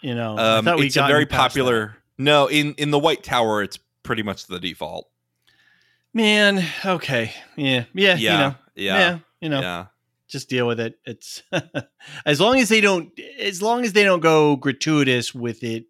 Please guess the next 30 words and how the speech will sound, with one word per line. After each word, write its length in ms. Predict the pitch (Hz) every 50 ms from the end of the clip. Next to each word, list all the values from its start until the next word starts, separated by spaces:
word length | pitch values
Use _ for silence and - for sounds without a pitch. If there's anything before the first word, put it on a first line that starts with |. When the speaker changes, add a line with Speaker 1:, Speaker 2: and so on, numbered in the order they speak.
| _ -
Speaker 1:
visually 600 | 120 131 120 113 117 110 104 101 98 95 90 90
and 280 | 87 85 87 90 - -
sort 220 | - 113 104 101
of, 180 | 101 95 - 139
Speaker 2:
Yeah, 220 | 139 131 120 110
I 160 | 117 131 143
don't 200 | 147 151 143 - 107
Speaker 1:
you 40 |
Speaker 2:
want, 220 | 123 120 117 110 117
Speaker 1:
know. 200 | 107 101 98 - -
Speaker 2:
I 120 | - 139
don't 120 | 156 175 165
wanna 140 | 143 127 120
see 140 | - 127 107
it 100 | - -
once 400 | 92 85 67 55 - - - - -
even. 180 | 90 - - -
Speaker 1:
Yeah, 220 | 139 143 120 101
I 100 | 98 104
Speaker 2:
I, 20 | 120
Speaker 1:
don't, 120 | 143 139 -
Speaker 2:
I 60 | 104
Speaker 1:
we 60 | 101
Speaker 2:
don't 100 | - 113
Speaker 1:
don't 60 | 110
Speaker 2:
wanna 120 | 104 95 -
see 140 | - 107
it 80 | 92 85
at 80 | 73 60
all. 180 | - - -